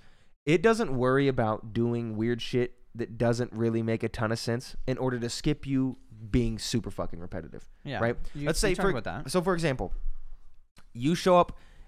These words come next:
Speaker 1: and you do all these things. There's
Speaker 2: Mm-hmm.
Speaker 1: staple things that you need to do to get, like, further, right?
Speaker 2: Yeah.
Speaker 1: And you gonna, but there's still a bunch of branches once you get further. But you don't wanna have to do those staple things over and over and over again.
Speaker 2: Yeah.
Speaker 1: Well,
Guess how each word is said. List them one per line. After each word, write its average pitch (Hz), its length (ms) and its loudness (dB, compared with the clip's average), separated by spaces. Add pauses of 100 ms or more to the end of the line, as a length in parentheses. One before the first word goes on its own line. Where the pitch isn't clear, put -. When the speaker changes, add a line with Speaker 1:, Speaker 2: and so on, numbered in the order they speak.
(160)
Speaker 1:
and 143 120 0
you 139 60 0
do 139 180 6
all 139 120 6
these 120 160 -4
things. - 320 0 (120)
There's 131 280 0
Speaker 2:
Mm-hmm. - 60 -6
Speaker 1:
staple 160 400 4
things 131 320 2
that 123 100 -2
you 120 100 0
need 113 200 0
to 110 60 0
do 98 360 -2
to 120 100 -2
get, 104 260 -4
like, 95 160 -4
further, 82 360 -6 (100)
right? 95 220 -6 (200)
Speaker 2:
Yeah. 110 220 -12
Speaker 1:
And 143 160 2
you 156 100 2
gonna, 165 240 4 (140)
but 139 220 2
there's 151 120 2
still 220 200 4
a 190 40 4
bunch 160 220 0
of 156 80 0
branches 143 460 0
once 120 160 -2
you 117 80 0
get 120 200 2
further. 82 380 -6 (400)
But 135 80 0
you 160 60 0
don't 226 80 6
wanna 220 100 4
have 190 80 6
to 170 60 2
do 156 100 2
those 165 160 6
staple 139 300 0
things 123 240 -2
over 107 160 -2
and 101 60 -4
over 95 120 -6
and 98 80 -6
over 104 140 -4
again. 78 180 -10
Speaker 2:
Yeah. 101 300 -10
Speaker 1:
Well, 220 200 6